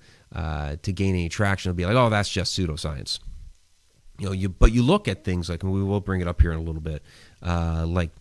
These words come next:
Robert Schoch and John Anthony West with redating the Sphinx. And, you know, it was all called pseudoscience before. And, you know, fast forward twenty years, it's like, well, yeah, that pretty much, uh, yeah, the Sphinx is older. It's one of the, you know,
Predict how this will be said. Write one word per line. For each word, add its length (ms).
Robert 380
Schoch 320
and 80
John 240
Anthony 300
West 300
with 140
redating 600
the 100
Sphinx. 480
And, 480
you 60
know, 60
it 20
was 120
all 160
called 280
pseudoscience 760
before. 540
And, 460
you 100
know, 120
fast 440
forward 300
twenty 320
years, 400
it's 160
like, 240
well, 240
yeah, 160
that 220
pretty 200
much, 460
uh, 340
yeah, 200
the 100
Sphinx 460
is 220
older. 360
It's 140
one 140
of 40
the, 220
you 100
know, 280